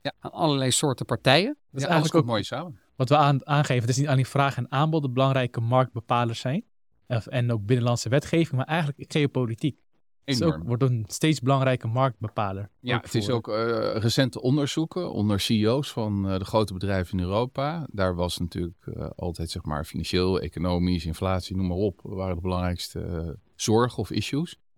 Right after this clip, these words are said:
Speaker 1: En tegenwoordig zeggen de C E O's van de grote bedrijven in Europa dat geopolitiek is de nummer één zorg.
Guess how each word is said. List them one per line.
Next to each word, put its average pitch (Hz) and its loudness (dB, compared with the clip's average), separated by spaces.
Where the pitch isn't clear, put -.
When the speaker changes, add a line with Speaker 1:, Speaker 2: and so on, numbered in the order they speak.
Speaker 1:
En - -6
tegenwoordig 98 2
zeggen 98 -4
de 95 0
C - -4
E 92 0
O's 92 -2
van 90 -4
de 87 -4
grote 92 -2
bedrijven 87 -4
in 90 -2
Europa 87 -4
dat 87 -4
geopolitiek 98 -2
is 95 -4
de 92 -2
nummer 87 0
één 85 -2
zorg. 71 -10